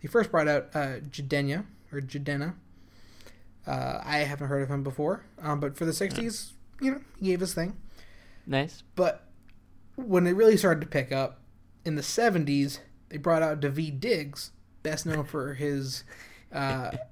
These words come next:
Speaker 2: <laughs>
Speaker 1: you know, performance in Hamilton.
Speaker 2: Yeah.
Speaker 1: Uh, as Jefferson and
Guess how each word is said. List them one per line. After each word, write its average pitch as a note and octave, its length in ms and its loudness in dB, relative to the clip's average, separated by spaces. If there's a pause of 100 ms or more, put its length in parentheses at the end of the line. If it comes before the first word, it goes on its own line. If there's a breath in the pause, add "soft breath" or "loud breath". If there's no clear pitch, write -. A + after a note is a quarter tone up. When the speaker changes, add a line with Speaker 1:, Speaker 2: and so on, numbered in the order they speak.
Speaker 2:
<laughs> - 260 -20
Speaker 1:
you F#3 100 2
know, D3 100 2
performance C#3+ 840 -4 (200)
in D3+ 120 -8
Hamilton. D3 720 -2 (500 soft breath)
Speaker 2:
Yeah. F3 200 -2 (260)
Speaker 1:
Uh, B2+ 260 -2
as C3 300 -8
Jefferson C3+ 760 -4
and B2+ 380 -12